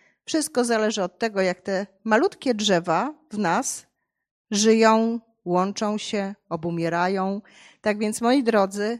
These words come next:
drzew w nas jest cała masa. I drzewa, podobnie jak te nasze komórki nerwowe,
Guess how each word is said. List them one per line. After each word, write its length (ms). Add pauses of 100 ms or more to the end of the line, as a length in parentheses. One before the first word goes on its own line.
drzew 380
w 220
nas 460 (100)
jest 460
cała 460 (120)
masa. 420 (760)
I 440
drzewa, 440
podobnie 580
jak 240
te 180
nasze 720
komórki 540
nerwowe, 680